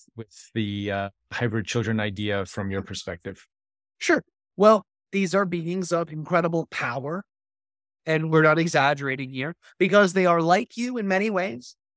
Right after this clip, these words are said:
Speaker 2: and you are all incredibly powerful. And they are also like the Greys and many other species that have genetically been inserted into their genome. So they contain within them many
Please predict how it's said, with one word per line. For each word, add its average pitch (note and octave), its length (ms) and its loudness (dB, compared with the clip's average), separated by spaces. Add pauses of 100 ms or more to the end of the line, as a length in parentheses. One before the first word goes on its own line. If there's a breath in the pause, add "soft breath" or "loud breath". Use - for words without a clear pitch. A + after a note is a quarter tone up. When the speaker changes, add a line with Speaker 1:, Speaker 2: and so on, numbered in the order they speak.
(360)
Speaker 2:
and D3 140 0
you D#3 140 4
are D#3+ 140 4
all D#3+ 200 6
incredibly E3 480 -2
powerful. D#3+ 580 0 (580)
And E3 320 -2
they E3+ 200 4
are E3 160 4
also G3+ 420 -2
like D#3+ 420 -6 (220)
the D3+ 80 -6
Greys D3+ 680 2 (480)
and E3 260 -2
many G3+ 320 0
other A3 180 -2
species - 800 -6 (260)
that D#3 240 2
have F3 440 2 (420)
genetically F3 480 0
been E3+ 380 -2 (280)
inserted E3+ 520 -4
into D#3+ 180 -8
their D#3+ 200 -4
genome. D#3 420 -8 (480)
So F3+ 180 4
they F3 160 2
contain E3+ 760 -4 (320)
within F#3+ 340 0
them D3 320 -4
many F3+ 440 4